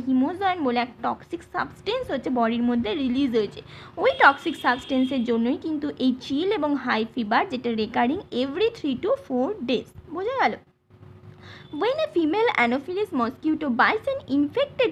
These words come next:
person, এরপর যখন একটা ইনফেক্টেড পারসনকে একটা Anopheles মসকিউটো কামড়ালো, কি হলো? This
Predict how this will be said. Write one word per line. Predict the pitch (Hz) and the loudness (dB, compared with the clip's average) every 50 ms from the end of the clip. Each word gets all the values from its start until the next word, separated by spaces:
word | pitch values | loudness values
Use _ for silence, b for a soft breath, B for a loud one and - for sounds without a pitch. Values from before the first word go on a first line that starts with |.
| - - | 2 0
person, | 226 208 262 - 247 254 247 | 0 0 0 -2 -4 -6 -4
এরপর | - 285 370 - 554 523 508 | -2 -4 0 0 0 2 4
যখন | 359 277 277 - 285 254 | 4 2 4 2 -2 -2
একটা | - - 247 - 277 | -2 -2 -4 -2 0
ইনফেক্টেড | 269 269 254 285 302 302 - 285 262 - | 0 0 0 -2 -4 -8 -8 -8 -4 0
পারসনকে | 226 226 240 - - 254 254 254 | 0 0 0 0 -2 -2 -2 -2
একটা | 247 - 269 240 | -2 -2 -2 -2
Anopheles | 220 214 233 240 262 254 254 254 254 | -2 -2 -2 -2 0 0 0 0 0
মসকিউটো | 233 208 - - - 277 254 240 254 247 | -2 -2 -4 -6 -6 -4 -4 -4 -4 -4
কামড়ালো, | 247 - 311 427 508 523 440 262 240 220 208 202 - B B B B B B | 0 2 2 2 2 4 2 4 4 4 2 -2 -6 B B B B B B
কি | 370 392 440 | 2 4 4
হলো? | 403 415 392 415 - B B B B 294 | 4 4 4 2 2 B B B B -2
This | 240 233 453 698 | 2 2 2 2